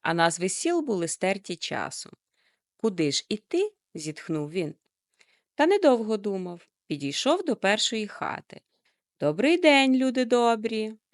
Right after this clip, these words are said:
Як пройти до Києва?» Йому підказали. Пройшов декілька миль і знову роздоріжжя. І знову запитав, йому ще підказали, а далі ще раз і ще раз. Так і прийшов.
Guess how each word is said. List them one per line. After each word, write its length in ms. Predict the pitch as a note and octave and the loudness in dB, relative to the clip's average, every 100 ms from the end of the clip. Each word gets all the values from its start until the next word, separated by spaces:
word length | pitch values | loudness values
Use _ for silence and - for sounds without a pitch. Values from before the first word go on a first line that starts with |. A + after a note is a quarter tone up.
| _ | _
Як 220 | G4 G#4 - | 0 0 0
пройти 360 | A3 G#3 G3+ | -2 0 0
до 140 | G3+ B3 | 0 0
Києва?» 640 | - A3 D3+ C3 - - _ _ _ _ _ _ | 0 0 0 -4 -8 -12 _ _ _ _ _ _
Йому 260 | C#3+ C#3 C3 | -6 -6 -6
підказали. 880 | F#3 - D4+ C#4+ G#3+ G3 F#3+ F3 F3+ _ - _ _ | -8 -2 -2 -2 -4 -4 -6 -10 -16 _ -20 _ _
Пройшов 760 | - C3 C3 - - C#3+ G3+ C4 | -10 -8 -6 -6 -2 2 2 2
декілька 580 | C4 C#4 C#4 C#4 C#4 C#4 | 2 0 0 -4 -2 0
миль 300 | C4+ C#4+ C#4+ - | 0 -2 -4 -6
і 80 | |
знову 420 | C#4+ A#3 G3+ F#3 F#3 | -4 0 0 0 -4
роздоріжжя. 920 | F#3 E3+ F3 E3+ E3 D#3 D3+ D#3+ E3+ _ _ _ _ _ | -6 -4 -4 -2 -4 -6 -8 -10 -10 _ _ _ _ _
І 120 | C#3 | -10
знову 600 | C#3 C#3 C#3 D#3 G3 A#3 | -8 -6 0 2 2 0
запитав, 680 | A#3+ B3 B3+ B3 B3+ B3+ A#3+ | -2 -2 -4 -2 2 2 0
йому 320 | F3 D3 C3+ | -4 -6 -6
ще 460 | - - - D3+ F#3+ | -8 -6 0 2 2
підказали, 1080 | - - - B3 A#3 B3 B3+ B3+ B3+ B3+ - | 0 -6 -4 -4 -2 0 0 2 0 -2 -4
а 160 | - | -4
далі 380 | F3+ D3+ D3 - | -2 -2 -2 -6
ще 600 | - - - G3 C#4+ D4+ | -10 -12 -2 2 2 2
раз 320 | D4 B3+ B3+ - | 0 -2 -4 -8
і 120 | D#3 | -8
ще 600 | F3 - - A3 C#4+ D4 | -8 -10 -4 0 2 2
раз. 340 | C4+ B3 B3+ - - - _ | 0 -4 -8 -14 -20 -20 _
Так 220 | - F#4+ F#4 | -2 0 0
і 60 | |
прийшов. 640 | D#4 B3+ A#3 - D#3 - | -4 -4 -4 -6 -6 -8